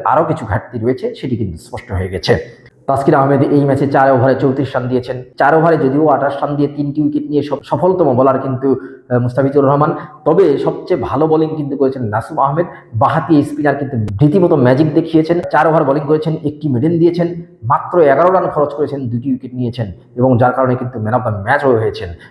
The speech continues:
তিনি ষোলোটি ডট বল করেছেন, আর, এ, এই কারণে কিন্তু আফগানরা একটু পিছিয়ে গেছে। আফগানরা তাদের ইনিংসে পঞ্চান্নটি ডট বল খেলেছে, যদিও তারা নয়টি ছক্কা এবং দশটি চার হাঁকিয়েছে। চারের দিক থেকে তারা বাংলাদেশের চেয়ে পিছিয়ে ছিল, কারণ বাংলাদেশ বারোটি চার হাঁকিয়েছে,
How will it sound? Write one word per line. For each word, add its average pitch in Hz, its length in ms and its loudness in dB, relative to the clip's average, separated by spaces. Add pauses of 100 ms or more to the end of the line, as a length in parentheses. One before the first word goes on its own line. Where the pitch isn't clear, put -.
তিনি 131 180 4
ষোলোটি 151 400 2
ডট 127 280 0
বল 143 160 4
করেছেন, 139 260 2 (280)
আর, 120 200 4 (280)
এ, 123 40 2 (160)
এই 151 160 4
কারণে 131 340 2
কিন্তু 120 340 0 (340)
আফগানরা 117 400 0
একটু 110 240 -4
পিছিয়ে 113 280 -6
গেছে। - 180 -2
আফগানরা 170 460 2
তাদের 170 220 4
ইনিংসে 170 460 2 (400)
পঞ্চান্নটি 185 540 2
ডট 135 240 2
বল 165 160 2
খেলেছে, 170 500 -2 (140)
যদিও 156 280 4
তারা 180 160 2
নয়টি 151 380 0
ছক্কা 160 240 0
এবং 147 240 0
দশটি 131 340 -4
চার 147 160 4
হাঁকিয়েছে। 147 460 -2 (320)
চারের 170 260 4
দিক 185 100 0
থেকে 185 160 -2
তারা 170 200 4 (420)
বাংলাদেশের 147 480 -2
চেয়ে 147 120 -12
পিছিয়ে 156 280 -2
ছিল, 160 180 2 (260)
কারণ 135 180 2
বাংলাদেশ 139 300 2 (100)
বারোটি 139 320 2
চার 143 100 2
হাঁকিয়েছে, 147 440 -4